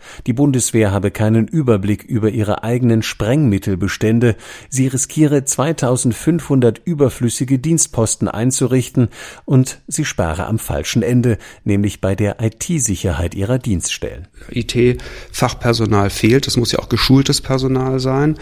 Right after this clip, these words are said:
Speaker 2: um regelmäßig Updates durchzuführen. Und hier sehen wir ein Sicherheitsdefizit.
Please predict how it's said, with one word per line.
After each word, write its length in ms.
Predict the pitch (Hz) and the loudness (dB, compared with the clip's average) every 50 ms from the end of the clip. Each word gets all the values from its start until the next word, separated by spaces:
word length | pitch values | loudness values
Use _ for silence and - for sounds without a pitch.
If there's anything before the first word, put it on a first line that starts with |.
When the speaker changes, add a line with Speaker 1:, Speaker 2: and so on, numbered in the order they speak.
| - - - - - - | -10 -14 -14 -16 -4 0
Speaker 2:
um 140 | 113 110 | 2 4
regelmäßig 640 | 104 113 110 - 101 - 104 101 - 107 - - - | 4 4 4 2 2 0 0 -2 -4 -6 -6 -6 -6
Updates 420 | 117 - - - 139 131 - - | -8 -4 -2 -2 -2 -2 -2 -2
durchzuführen. 760 | - 135 131 127 - - - 135 - - 147 147 151 156 160 - - - - - - - - | -2 -2 -2 -2 -4 -8 -10 -10 -6 -2 0 2 2 2 0 -2 -6 -10 -16 -16 -14 -4 -2
Und 160 | 113 110 107 | 0 0 0
hier 220 | - 117 113 113 | 2 2 2 2
sehen 300 | 110 117 113 113 117 117 | 2 2 2 2 2 2
wir 180 | 117 113 101 - | 2 0 0 0
ein 240 | - 101 98 98 98 | 0 0 0 0 0
Sicherheitsdefizit. 1120 | - 107 123 123 117 123 123 - - - 127 131 135 - 147 143 - - 156 - - - | -2 -2 -2 -2 -2 -2 -4 -4 -4 -4 -2 -2 -2 -4 -6 -6 -4 -2 -2 -2 -2 -4